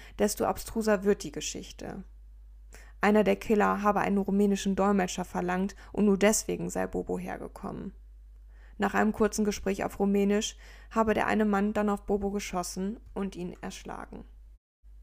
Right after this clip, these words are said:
Danach soll er dem Toten ein Stück Fleisch aus dem Hals gerissen und es heruntergeschluckt haben.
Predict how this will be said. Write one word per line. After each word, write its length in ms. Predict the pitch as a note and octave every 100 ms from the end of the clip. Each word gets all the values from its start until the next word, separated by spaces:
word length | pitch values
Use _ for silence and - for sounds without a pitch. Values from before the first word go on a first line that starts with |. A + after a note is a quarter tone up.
| - - - -
Danach 480 | G3 G3 G#3 G3+ -
soll 160 | G#3
er 60 | G3
dem 160 | F#3 F#3+
Toten 320 | G3 F#3+ F#3+
ein 160 | -
Stück 240 | F#3+ F#3 -
Fleisch 320 | - G3 -
aus 120 | -
dem 200 | - F#3
Hals 260 | F#3 - -
gerissen 540 | F3+ D3+ - G3 G3+ -
und 160 | F#3+ F#3+
es 100 | -
heruntergeschluckt 840 | F3+ F3+ E3+ F#3 G#3 - - -
haben. 340 | - - -